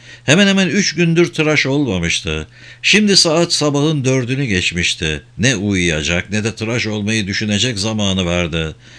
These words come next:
Sabırlı olması gerekiyordu. Talenyekov sonunda gelecekti nasılsa. Koridoru yürüyüp iki yüz on bir nolu odanın önünde duracaktı. O zaman sonu gelmişti işte. Hayatını Beowulf Agate'ye teslim edecekti. Başka çaresi yoktu.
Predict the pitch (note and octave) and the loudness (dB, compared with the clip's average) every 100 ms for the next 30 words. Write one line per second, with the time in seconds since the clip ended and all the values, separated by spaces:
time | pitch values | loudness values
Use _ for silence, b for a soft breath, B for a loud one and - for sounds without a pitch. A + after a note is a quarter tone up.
0 | B - - D3 F#3+ G#3 A3 F3 B2+ A2+ | B -2 2 4 4 4 2 2 0 0
1 | F#2 E2+ E2 E2 E2 D#2 D2 D2 B B | 0 0 0 -2 -2 -4 -6 -10 B B
2 | B B - F#2 F#2+ G2 G2+ A2+ A2+ G#2+ | B B -6 -2 2 2 2 2 2 0
3 | G#2+ F#2+ A#2 C3 C3 D3 C3+ C#3 E3 F3 | -2 -2 -2 -2 0 0 2 2 0 0
4 | D3 G#2+ - G2 - F#2 F2+ - b b | -2 -2 -2 -4 -2 -2 -2 -6 b b
5 | b - D3 E3 E3 E3+ D#3+ E2 D#2 F#2 | b 0 2 4 2 0 0 -2 0 0
6 | C#2+ A#2 C3+ C#3 B2 E3 D3+ D3 C#3 C3+ | -2 -6 -2 0 0 0 0 0 0 -2
7 | C3+ C#3+ A2+ B2+ C3+ D3 C3+ C3+ C3 E3+ | -2 0 0 -2 -2 -2 -2 -2 -2 0
8 | C#3+ G#2 F2+ F2+ - E2 D#2+ D#2 b b | 0 0 2 0 -2 -2 -2 -4 b b
9 | b - - F#2+ - D#2 E2+ - A#2+ A2 | b -14 -2 0 0 -2 -4 -2 -2 0
10 | G2+ G2+ F#2 F#2+ - F2+ D#2+ D2+ E2 D2+ | 0 0 0 0 -2 -2 -2 -2 -2 -4
11 | D2 B B B B - C3 E3 E3+ F3 | -6 B B B B 2 6 6 4 4
12 | F3 D3+ E3 F3 D3+ D#3 - C3+ B2+ D3+ | 2 4 6 6 6 0 0 -2 0 0
13 | C#3+ C3+ C3 A#2 G#2+ - G2+ G#2 F#2 F2+ | 0 0 0 0 -2 0 2 2 2 0
14 | E2 F#2 - A#2 A#2+ - C3 C3 B2 A#2+ | 0 -2 -2 0 0 0 0 0 0 0
15 | C3+ C#3+ D3 F2 E2 | 2 0 0 -4 -4